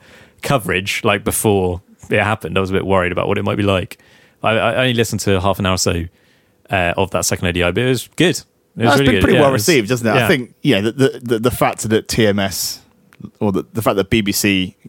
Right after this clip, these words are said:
Speaker 2: yeah, were beaten to the rights for this, you know, there's obviously so much goodwill for T M S, uh, but it's not, I don't, you, you know, as when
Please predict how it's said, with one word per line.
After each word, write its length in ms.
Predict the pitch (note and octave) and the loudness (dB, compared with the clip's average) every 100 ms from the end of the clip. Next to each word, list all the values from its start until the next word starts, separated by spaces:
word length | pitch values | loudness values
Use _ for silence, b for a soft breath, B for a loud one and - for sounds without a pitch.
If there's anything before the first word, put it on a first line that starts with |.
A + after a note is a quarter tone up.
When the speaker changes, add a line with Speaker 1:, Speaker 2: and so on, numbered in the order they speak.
| - | -6
Speaker 2:
yeah, 260 | A2 F#2 E2 - | -2 0 -2 -8
were 180 | A2 G#2 | -2 0
beaten 280 | F2 G#2 F2+ | 0 -2 -2
to 80 | - | -4
the 100 | G2 | 0
rights 280 | G2 F#2 - | 0 -2 -4
for 100 | F#2+ | -2
this, 260 | F2+ - | -2 -2
you 80 | G#2+ | -4
know, 160 | F#2 E2+ b b b b b - | -4 -6 b b b b b 0
there's 200 | A2+ A2 | 2 2
obviously 320 | G#2 G2 G2+ | 0 -2 -2
so 280 | - G#2+ G2 | 0 2 2
much 380 | F#2 - - - - | 0 -4 -8 -8 -2
goodwill 440 | G2+ F#2+ F#2+ F2+ | 0 2 2 0
for 140 | - | -4
T 200 | G2 G#2 | -4 0
M 100 | F#2 | 0
S, 420 | F2+ D#2 G2 - - | 0 -4 -6 -8 -6
uh, 420 | G#2+ F2+ F2 F2+ F#2+ b b b b b b - | -2 0 0 -2 -6 b b b b b b -2
but 100 | A#2+ | 0
it's 140 | - | 2
not, 220 | A#2+ - _ _ _ - | 0 -2 _ _ _ -4
I 40 | |
don't, 160 | A2+ G2+ | -2 -2
you, 200 | - G#2 - | -4 -4 0
you 100 | A#2+ | -2
know, 120 | F2 | 0
as 300 | A#2+ B2 A2 | 0 0 0
when 480 | G#2+ G#2 G#2 G2+ | 0 2 0 -2